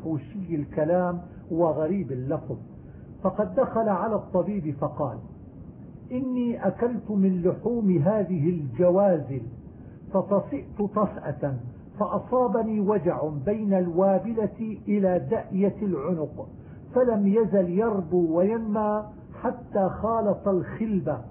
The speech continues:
فألمت له الشراسف، فهل عندك دواء؟" فقال له الطبيب: "خذ خربقا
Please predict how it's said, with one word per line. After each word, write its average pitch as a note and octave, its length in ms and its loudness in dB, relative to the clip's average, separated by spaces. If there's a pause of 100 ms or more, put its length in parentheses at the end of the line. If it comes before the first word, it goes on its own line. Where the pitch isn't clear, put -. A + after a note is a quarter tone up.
(680)
فألمت A3+ 800 0
له G3 200 4
الشراسف، G3+ 760 -2 (540)
فهل G#3 260 6
عندك F#3+ 400 2
دواء؟" F3 500 0 (840)
فقال F#3 460 2
له E3 180 4
الطبيب: E3+ 640 -2 (240)
"خذ G#3+ 360 2 (520)
خربقا E3 720 -2